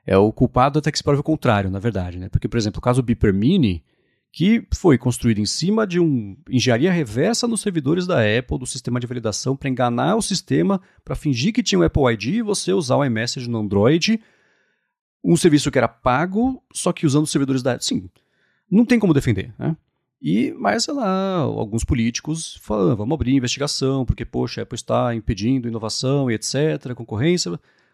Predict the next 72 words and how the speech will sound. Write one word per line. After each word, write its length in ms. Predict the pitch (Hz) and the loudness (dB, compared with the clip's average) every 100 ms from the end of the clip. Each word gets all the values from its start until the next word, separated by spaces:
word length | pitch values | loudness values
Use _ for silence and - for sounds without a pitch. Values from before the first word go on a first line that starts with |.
| _ | _
Não 140 | 156 | 2
é 60 | 170 | 4
o 60 | - | 4
caso, 440 | - 95 120 - - | 2 0 -4 -14 -6
mas 320 | 117 110 113 | 0 2 2
isso 220 | 131 135 | 0 0
entra 280 | 123 123 123 - _ _ _ | 0 -2 -8 -10 _ _ _
por 140 | 117 | 0
conta 220 | 131 165 147 | 2 0 2
de 160 | 113 | 4
outras 680 | 165 233 - 127 104 - - - | 4 4 0 0 0 -4 -4 -2
manobras 560 | 117 110 110 101 101 | 0 0 -2 -4 -6
que 80 | 113 | -6
a 40 | |
Apple 160 | - 107 | -6 -8
fez 220 | - 110 | -4 -4
no 80 | 101 | -4
passado, 600 | - 98 - 113 160 120 | -6 -6 -4 -2 -2 -2
e 40 | |
eu 60 | 107 | -4
cito, 220 | - 123 | -4 -6
por 100 | 117 | -2
exemplo, 400 | 113 113 107 101 _ _ _ | 0 0 -2 -8 _ _ _
processou 460 | 127 117 127 - 170 | -2 0 -2 0 0
a 20 | |
empresa 320 | 185 160 147 - _ | 0 -4 -6 -8 _
Pear, 480 | 131 131 165 214 220 _ _ _ - | 2 4 2 0 -4 _ _ _ -6
porque 200 | 123 151 | 2 4
o 40 | |
logotipo 480 | 147 143 - 160 139 | 4 2 -2 0 0
de 80 | 117 | -2
pera, 760 | _ _ 120 135 165 208 226 - _ _ _ _ _ | _ _ 2 4 4 2 0 -8 _ _ _ _ _
é, 180 | - - | -4 -2
pera 300 | - 147 147 | 4 4 6
é 40 | 135 | 4
a 40 | |
fruta 340 | - 170 175 | -2 -8 -8
que 60 | 185 | -2
parece 300 | - 147 - | -2 0 -2
a 40 | |
maçã, 260 | 135 120 180 | -2 0 0
os 80 | 175 | 0
dois 160 | 156 | -2
têm 120 | - 147 | -2 -4
um 40 | |
caulezinho, 500 | - 131 117 117 190 | 0 0 0 0 -2
então 160 | 190 175 | -2 -6
vou 80 | |
processar 580 | - 160 127 - 175 226 - | -4 -4 -4 -2 0 0 2
esse 240 | 208 202 | 2 2
negócio 260 | 151 135 - | -2 -2 -4
do 80 | |
rei 260 | 98 120 160 | -2 0 0
também, 440 | - 107 110 170 | -2 -2 0 2
né, 100 | 165 | 0
em 60 | 110 | -4
cima 260 | - 131 127 | -4 -2 -2
de 80 | |
uma 100 | 120 | -4
situação 460 | 117 - 110 - 113 | -4 -8 -8 -4 -4
que 100 | 113 | -4
ela 120 | 107 | -6
já 80 | 104 | -4
tá 120 | 131 | -6
perdendo, 480 | - 123 95 175 202 | -2 -2 2 0 0
que 100 | 143 | -4
é 20 | |
a 40 | 110 | -4
briga 180 | 123 | -4
da 100 | 104 | -4
App 140 | 98 - | -6 -8
Store, 420 | - 107 135 | -2 2 2